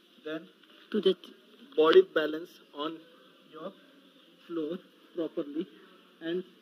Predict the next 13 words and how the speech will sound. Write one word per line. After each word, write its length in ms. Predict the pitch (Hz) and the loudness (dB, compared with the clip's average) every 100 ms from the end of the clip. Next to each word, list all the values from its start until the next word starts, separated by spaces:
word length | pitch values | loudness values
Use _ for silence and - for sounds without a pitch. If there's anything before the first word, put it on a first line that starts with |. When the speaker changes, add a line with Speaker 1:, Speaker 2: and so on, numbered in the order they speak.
| - | -4
Speaker 1:
take 200 | 175 175 | -2 0
a 80 | 202 | -2
distance 480 | 180 185 - 175 180 - | -2 -4 -4 -10 -10 0
in 180 | 175 170 | 0 0
both 200 | 151 190 - | 0 -2 -2
hands. 240 | 175 156 180 - - - - - - - - - - | -16 -14 -18 -20 -20 -20 -20 -20 -20 -20 -20 -20 -2
Then 200 | 160 190 - - - - - - - - - - - - - - - - - - - - | 0 0 -6 -20 -20 -20 -20 -20 -20 -20 -20 -20 -20 -20 -20 -20 -20 -20 -20 -20 -20 -2
slowly 460 | 190 196 196 214 - - _ _ - - 165 | 10 10 10 0 -8 -18 _ _ -20 -12 0
raise 200 | 185 190 | 2 4
your 220 | 202 208 202 - - | 2 0 -2 -14 -2
body 380 | 165 156 165 - - 160 | -2 2 0 -2 -12 -2
on 180 | 165 | 2
your 140 | 170 | 2